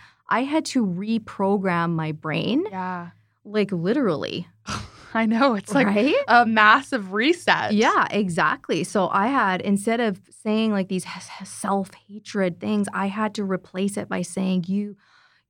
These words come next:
Speaker 1: you look wonderful. You are special. You are loved."
Speaker 2: Right.
Speaker 1: Like, all these, and I remember I had sticky notes everywhere on my window or my, uh, mirror.
Speaker 2: Yeah, yeah.
Speaker 1: And then on my door, like, everywhere.
Speaker 2: Totally. And we still have to remind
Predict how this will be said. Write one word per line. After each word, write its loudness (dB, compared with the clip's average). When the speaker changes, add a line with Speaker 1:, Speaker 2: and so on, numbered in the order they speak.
Speaker 1:
you -6
look -2
wonderful. 0
You 0
are -2
special. -2
You -6
are 0
loved." -2
Speaker 2:
Right. -10
Speaker 1:
Like, -4
all 4
these, 2
and 0
I 4
remember 2
I -2
had -2
sticky -4
notes 0
everywhere 0
on -2
my -4
window -2
or -2
my, -4
uh, -6
mirror. -2
Speaker 2:
Yeah, -2
yeah. -4
Speaker 1:
And 2
then 2
on 0
my -6
door, 0
like, -2
everywhere. -2
Speaker 2:
Totally. -6
And 0
we -6
still -4
have 0
to -4
remind -4